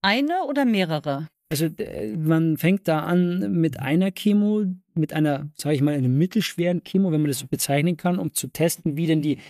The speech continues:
Speaker 2: Krebszellen reagieren. Und bei der er-, nach der ersten Chemo haben sie das nochmal kontrolliert und gesagt, na, es hat gar nichts gebracht. Das war so der erste Tiefschlag. Und ich gedacht, oh, hm,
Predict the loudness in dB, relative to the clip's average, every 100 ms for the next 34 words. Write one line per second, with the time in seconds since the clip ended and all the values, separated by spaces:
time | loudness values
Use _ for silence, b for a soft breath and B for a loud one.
0 | B -2 -2 0 0 2 2 2 0 0
1 | -2 -2 -8 _ _ _ _ -2 0 2
2 | 4 2 2 0 2 2 2 0 2 2
3 | 2 -2 _ _ _ _ -4 2 2 4
4 | 2 0 0 2 2 2 0 2 2 2
5 | 0 0 0 0 0 -2 -2 -6 -4 -2
6 | -2 -2 -8 -8 -10 -12 _ _ _ _
7 | -4 2 4 4 2 4 2 4 0 0
8 | 2 2 2 -2 -2 -8 _ _ _ _
9 | 0 0 2 0 0 -4 _ 4 4 0